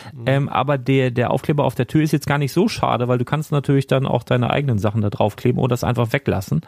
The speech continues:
Speaker 2: Oder du machst ein paar Rostdinger, wenn du den Ecto eins hast und da die Rostaufkleber noch nicht verklebt <laughs> hast, dann kannst du hier noch ein bisschen Rost, äh, mit dran. Also einfach geil. Also wirklich von der, von der Optik gefällt mir wirklich, wirklich,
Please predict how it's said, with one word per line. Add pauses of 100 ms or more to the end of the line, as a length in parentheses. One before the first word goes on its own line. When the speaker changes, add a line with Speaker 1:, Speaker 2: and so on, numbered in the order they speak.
(600)
Speaker 2:
Oder
du
machst
ein
paar
Rostdinger,
wenn
du
den
Ecto
eins
hast
und
da
die
Rostaufkleber
noch
nicht
verklebt
<laughs>
hast,
dann
kannst
du
hier
noch
ein
bisschen
Rost, (500)
äh,
mit
dran. (240)
Also
einfach
geil. (260)
Also
wirklich (300)
von
der,
von
der
Optik (720)
gefällt
mir
wirklich,
wirklich,